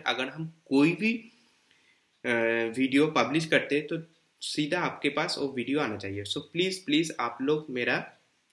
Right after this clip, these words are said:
जो bell icon है उसको enable करके रखिए। और दोस्तों, please, please आप लोग subscribe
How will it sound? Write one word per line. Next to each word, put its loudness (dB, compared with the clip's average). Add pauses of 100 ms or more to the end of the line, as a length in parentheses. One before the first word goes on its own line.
(380)
जो 4
bell 6
icon 0
है -4
उसको -4
enable 2
करके -2
रखिए। -10
और -10
दोस्तों, -2
please, -2
please 2
आप -4
लोग -6
subscribe 0